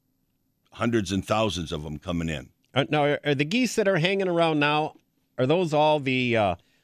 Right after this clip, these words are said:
Speaker 2: the local, uh, in, the gi-, the giants, in other words? Do the Canadian ones just keep moving on through, or do we have some of the Canadian flock mixing in,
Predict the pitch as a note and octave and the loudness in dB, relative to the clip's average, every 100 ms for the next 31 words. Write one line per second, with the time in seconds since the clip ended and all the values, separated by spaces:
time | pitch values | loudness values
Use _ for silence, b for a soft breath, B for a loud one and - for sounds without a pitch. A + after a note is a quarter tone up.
0 | _ - A2+ B2 B2+ B2+ B2 A2+ A#2 A#2 | _ -2 2 2 2 -2 0 0 -2 0
1 | A#2 - A2 G#2 F#2 A#2+ G#2 G2 B2+ B2+ | -2 -4 -4 -4 -2 -2 -2 0 2 2
2 | B2 D#3+ C3 B2+ B2 A#2+ B2 B2 A2+ A#2 | 0 -2 -2 0 0 0 0 0 -2 -4
3 | G#2 - B2+ D#3 D#3+ D3+ D3 D3+ C#3 C#3+ | -4 0 2 2 2 0 2 0 0 -2
4 | C3+ - D3 - C#3+ C#3 C3 C3 B2+ C#3 | -6 -2 -4 0 0 0 0 0 -2 -2
5 | E3+ G3 B2 B2 B2 B2 - A#2+ A2+ G#2 | 0 2 2 2 0 0 -2 0 0 -2
6 | B2 A#2+ B2+ B2+ G#2+ G2 - G#2+ G2+ G#2+ | -2 0 0 0 -2 -4 -2 -2 0 -4
7 | G#2+ - G#2 G#2 G2+ | -4 0 0 2 0